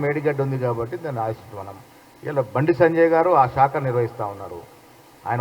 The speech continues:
హోంశాఖలోనే సీబీఐ ఉంది. ఎందుకు మీరు చర్యలకు పూనుకోవట్లేదు? దీనివల్ల కవిత చెప్పిన మాటలు వాస్తవం కాదా? విలీన ప్రక్రియ మొదలైందని ఆమె చెప్పిన, చెప్పకనే చెప్పింది. మీ ఎంఎల్సీ, మీ సభ్యురాలు చెప్పింది.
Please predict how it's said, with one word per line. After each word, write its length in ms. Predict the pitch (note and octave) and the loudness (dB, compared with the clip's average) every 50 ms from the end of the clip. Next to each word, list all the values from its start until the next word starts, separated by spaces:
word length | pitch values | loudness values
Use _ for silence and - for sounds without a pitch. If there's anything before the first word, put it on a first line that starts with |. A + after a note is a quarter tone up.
| B2 | 0
హోంశాఖలోనే 520 | C#3 D3 D3 D#3+ D3 C#3+ C#3+ C#3+ D#3+ F3 D#3+ | 0 2 2 2 2 2 2 0 -2 -2 -2
సీబీఐ 320 | C3+ C3 A#2+ A#2+ B2+ A#2 A2+ A2 | -4 -6 -4 -2 -2 -2 -2 -4
ఉంది. 200 | G2+ G2 G2 G2 G2+ A#2 - - - - - - - - - - - - - - - - - - - - - - - - - - - - - G#2+ A#2 | -6 -10 -16 -18 -18 -18 -20 -20 -20 -20 -20 -20 -20 -20 -20 -20 -20 -20 -20 -20 -20 -20 -20 -20 -20 -20 -20 -20 -20 -20 -20 -20 -20 -20 -12 -8 -8
ఎందుకు 260 | C#3+ F3 A#3+ - - A3+ G#3+ | 0 2 2 4 4 6 6
మీరు 160 | G3+ F#3+ G#3 G#3 | 6 6 6 4
చర్యలకు 360 | F3 D3 C#3+ E3 F3+ F#3+ - - - | 4 4 4 4 4 2 2 2 2
పూనుకోవట్లేదు? 720 | C#3 C#3 C#3 C3 C3+ C3 B2 B2 A#2+ A2+ A2+ G#2+ G#2+ G#2 G#2 G#2+ G#2+ - - - - - - - - - - - - - - - - _ _ _ - - - | 4 4 4 2 2 2 2 2 2 -2 -6 -6 -6 -6 -8 -8 -12 -12 -18 -20 -20 -20 -20 -20 -20 -20 -20 -20 -20 -20 -20 -20 -20 _ _ _ -20 -18 -10
దీనివల్ల 420 | - C#3 D#3 E3 E3 E3+ F3 - - - | -6 -2 0 4 4 4 4 4 0 2
కవిత 220 | D#3 D3+ D#3 E3 - F#3+ F3+ | 2 2 2 2 0 0 0
చెప్పిన 200 | F3 E3+ E3 E3+ D#3+ C#3+ | 4 4 4 4 4 2
మాటలు 220 | C#3+ C#3+ E3 E3+ C3+ A#2 | 2 2 2 0 2 2
వాస్తవం 300 | A2+ A#2 A#2 - C3+ B2 A#2 A#2 | 2 2 0 -2 -4 -4 -4 -6
కాదా? 240 | G#2+ G2+ G#2 G2+ G2+ - - - - - - - - - - - - - - - - - - - - - - | -6 -6 -6 -8 -8 -10 -12 -14 -20 -20 -20 -20 -20 -20 -20 -20 -20 -20 -20 -20 -20 -20 -20 -20 -20 -10 -6
విలీన 260 | B2+ D3 E3 E3+ E3+ | -2 -2 0 0 2
ప్రక్రియ 380 | E3 - D3 C3 C3 D3+ D#3+ D#3 | 4 4 2 2 0 -4 -4 -2
మొదలైందని 540 | C3+ C3 C3 C3+ C#3+ C#3+ C#3+ C#3 C#3 C#3+ C#3 | -2 -4 -4 -2 -2 -2 -2 -2 -4 -4 -4
ఆమె 140 | B2+ A#2+ A#2 - | -4 -6 -6 -8
చెప్పిన, 220 | A#2+ - - C#3+ C#3+ C3 - | -10 -8 -6 -8 -8 -8 -10
చెప్పకనే 320 | B2+ A#2+ - C3 D3+ D#3+ C#3 - | -10 -8 -8 -10 -10 -10 -10 -12
చెప్పింది. 380 | A2+ - - A#2+ A2+ A2+ A2 A#2 A#2+ - - - - - - A2+ | -12 -12 -10 -14 -12 -12 -12 -14 -14 -16 -20 -20 -20 -18 -8 -2
మీ 100 | C3+ D#3 F3+ F#3+ F3+ | 0 2 4 4 4
ఎంఎల్సీ, 420 | E3+ E3+ E3+ E3 D#3+ - D3 B2+ A2 - - - - - - C3+ | 4 6 4 4 4 0 -6 -8 -8 -8 -14 -18 -20 -20 -12 -6
మీ 80 | C#3 D#3+ E3+ | -2 -2 -2
సభ్యురాలు 420 | - D3+ C#3 B2+ C#3+ D3+ E3 E3 - | 0 -2 -2 0 0 -2 -2 -2 -4
చెప్పింది. 420 | A#2+ A2 - A2+ A2+ A2 A2 G#2 | -8 -10 -8 -10 -12 -12 -12 -14